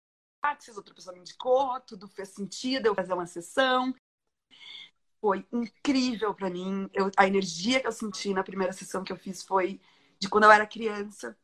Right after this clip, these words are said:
Eu me saí, eu saí de dentro da sessão, assim, me sentindo criança novamente, né? Sem barreiras, sem julgamentos,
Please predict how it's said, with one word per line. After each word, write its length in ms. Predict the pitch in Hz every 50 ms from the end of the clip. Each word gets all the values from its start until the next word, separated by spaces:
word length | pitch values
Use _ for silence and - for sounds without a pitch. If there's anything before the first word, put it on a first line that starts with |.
| _ _ _ -
Eu 100 | 208 196
me 60 | 190
saí, 420 | - - 214 190 185 190 185 - _ -
eu 80 | 214 208
saí 180 | - 208 196
de 80 | 185 208
dentro 180 | 190 202 202
da 60 | 208 202
sessão, 320 | - 202 - - 208 190
assim, 180 | 202 202 - 220
me 60 | 202
sentindo 300 | - - 202 - 220 196
criança 580 | - - 214 226 220 202 196 220 - - 240
novamente, 760 | 214 190 180 175 190 175 180 175 170 180 - - - - 220 - _ _ _ -
né? 360 | 196 185 180 180 180 196 202 - - - - - - - - - -
Sem 560 | - - - - 214 202 190 196 214 208 202
barreiras, 920 | 185 170 - 196 185 185 185 202 185 190 190 190 190 196 196 196 - - -
sem 320 | - - - - 202 196 196
julgamentos, 840 | 190 196 190 185 180 185 185 180 175 175 180 185 190 - 202 -